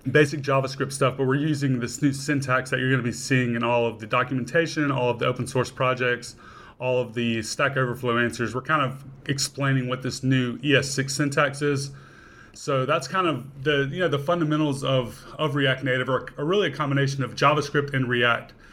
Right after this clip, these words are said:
So because React Native is built on top of React, you still have these existing things that are React specific, like lifecycle methods, like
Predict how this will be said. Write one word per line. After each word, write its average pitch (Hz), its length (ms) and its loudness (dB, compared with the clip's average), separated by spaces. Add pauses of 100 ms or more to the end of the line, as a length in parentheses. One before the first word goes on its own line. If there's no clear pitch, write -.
(120)
So 143 180 -2
because 139 540 0
React 135 420 2
Native 135 240 2
is 110 100 -6
built 151 320 2
on 127 100 0
top 123 240 0
of 110 120 -8
React, 117 420 0 (400)
you 143 120 2
still 160 340 2
have 127 340 -2
these 123 440 -2
existing 123 760 0 (540)
things 147 400 2
that 117 240 2
are 120 400 0 (100)
React 139 380 0
specific, 160 580 -2
like 127 220 0
lifecycle 139 600 0
methods, 123 460 0
like 113 240 0